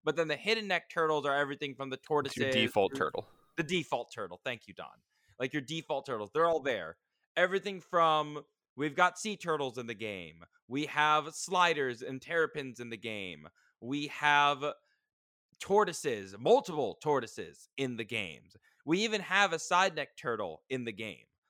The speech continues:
Speaker 1: Like, they're all represented, and it's so e-, it, it's so cool. It's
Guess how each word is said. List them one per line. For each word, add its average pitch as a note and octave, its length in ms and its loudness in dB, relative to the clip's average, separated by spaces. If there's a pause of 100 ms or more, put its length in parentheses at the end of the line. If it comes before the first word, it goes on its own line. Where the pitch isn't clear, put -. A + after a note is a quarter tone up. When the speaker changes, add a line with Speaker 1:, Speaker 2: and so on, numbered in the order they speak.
(140)
Speaker 1:
Like, C#3 160 -4
they're F3 140 -6 (120)
all F3+ 240 4
represented, C#3+ 760 -4 (440)
and D3 160 0
it's D3+ 180 -2
so F3+ 600 2 (640)
e-, G3 260 -4
it, F3 140 -4 (160)
it's F3+ 240 -6
so A#3 380 2
cool. G#3+ 720 4 (400)
It's G#3 160 2